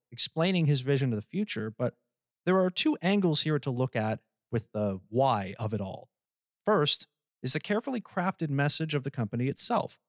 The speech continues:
According to Zuckerberg, the company formerly known as Facebook is aiming to change the name of the overarching company that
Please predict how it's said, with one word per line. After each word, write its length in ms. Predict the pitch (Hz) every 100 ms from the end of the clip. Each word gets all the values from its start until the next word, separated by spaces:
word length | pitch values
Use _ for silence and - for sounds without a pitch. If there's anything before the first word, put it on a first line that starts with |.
| _ _ _ _ -
According 340 | 131 143 139
to 60 | 139
Zuckerberg, 600 | 127 104 110 113 143 185
the 80 | 131
company 360 | 156 143 139
formerly 460 | 127 - 131 127 123
known 220 | 123 120
as 100 | 120
Facebook 440 | - 110 - 147 147 _ _ _
is 120 | 135 135
aiming 260 | 185 277 208
to 60 |
change 320 | 151 143 143
the 80 | 147
name 300 | 127 117 131
of 120 | 127
the 120 | 117 107
overarching 500 | 107 104 104 120 107
company 360 | 107 104 117
that 160 | 104